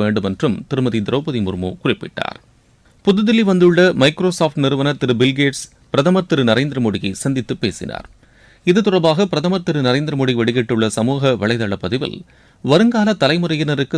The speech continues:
சிறப்பான எதிர்காலத்தை உருவாக்குவதற்கான தொழில்நுட்பம், புதுமை கண்டுபிடிப்பு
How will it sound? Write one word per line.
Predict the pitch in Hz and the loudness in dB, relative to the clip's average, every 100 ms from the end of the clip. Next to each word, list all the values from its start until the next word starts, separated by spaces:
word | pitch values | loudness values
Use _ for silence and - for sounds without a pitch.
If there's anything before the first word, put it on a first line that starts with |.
| 139 | 0
சிறப்பான | 135 135 151 147 | 0 0 -2 0
எதிர்காலத்தை | 135 135 123 117 113 | 0 2 0 0 -2
உருவாக்குவதற்கான | 107 127 131 - 120 113 107 117 104 90 | 0 0 -2 -2 -2 0 -2 -2 -2 -2
தொழில்நுட்பம், | 101 120 107 - 117 123 _ _ _ - | 0 0 -2 -2 -2 -2 _ _ _ 2
புதுமை | 180 233 226 220 | 4 6 4 2
கண்டுபிடிப்பு | 143 151 143 | 0 0 0